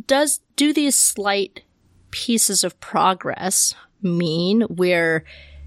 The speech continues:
to quote his second part, "increasingly falling prey to the desperation of meaninglessness"? I don't think it does. Maybe.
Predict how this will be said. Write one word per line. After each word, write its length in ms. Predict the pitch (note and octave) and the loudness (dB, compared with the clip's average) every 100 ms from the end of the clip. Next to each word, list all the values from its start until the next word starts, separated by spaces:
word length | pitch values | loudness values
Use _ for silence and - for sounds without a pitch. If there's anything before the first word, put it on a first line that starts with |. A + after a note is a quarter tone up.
| - - - | -20 -20 -8
to 360 | - G#3 F3 - | 0 2 2 -2
quote 240 | - F3+ E3 | -2 0 2
his 120 | D#3 | 0
second 320 | - B3 A#3 | 0 0 -4
part, 320 | - E3 - - - _ - | 0 0 0 -6 -20 _ 0
"increasingly 760 | F3 - G#3 G3+ - G#3+ G#3 | 0 0 -2 0 2 4 2
falling 440 | - F3+ F3 E3 | 2 2 2 -2
prey 480 | - - D#3+ D3+ F3+ | -8 -2 0 2 0
to 140 | - E3 | 0 -2
the 100 | D#3 | -2
desperation 1080 | - E3+ - - D#3+ C#3+ E3 - G3+ G3 | -2 -2 -2 -2 -2 0 2 0 0 -2
of 140 | E3 E3+ | -2 0
meaninglessness"? 1160 | E3+ F3 G#3 B3+ D4+ - E4 G#4 - - - _ _ _ _ _ _ _ _ _ _ _ _ _ _ _ _ _ - - _ _ _ _ _ _ _ _ _ - | 0 2 2 2 0 0 0 0 2 0 -2 _ _ _ _ _ _ _ _ _ _ _ _ _ _ _ _ _ -20 -20 _ _ _ _ _ _ _ _ _ -6
I 80 | |
don't 200 | E4 F#4 | -2 -2
think 160 | F#4 E4+ | -2 -4
it 120 | E4+ | 0
does. 580 | F#4 F4 G3 - - - _ _ _ _ _ _ _ B3 | 2 2 2 0 -2 -4 _ _ _ _ _ _ _ 2
Maybe. 580 | F#3+ D#4+ B3 B3 D4+ | 4 4 2 -2 -4